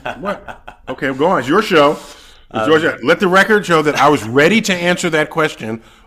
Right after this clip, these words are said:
Speaker 2: all of your million people out there, and, and you're a host told me no.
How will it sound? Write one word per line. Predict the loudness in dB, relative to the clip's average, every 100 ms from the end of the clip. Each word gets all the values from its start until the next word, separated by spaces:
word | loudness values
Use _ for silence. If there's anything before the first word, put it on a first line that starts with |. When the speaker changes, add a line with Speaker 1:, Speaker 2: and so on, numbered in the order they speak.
| -6
Speaker 2:
all | -2 0
of | 0
your | -2
million | 0 -2 -2
people | -4 -4 0
out | 0
there, | -2 -6 -4
and, | -6 -6 -14 -20 _ -6
and | -2 0 0 -2
you're | -4 0 0
a | 2
host | 2 2 2 -4 -16 _ _
told | -6 -4 -2
me | -2
no. | 0 0 -2 -6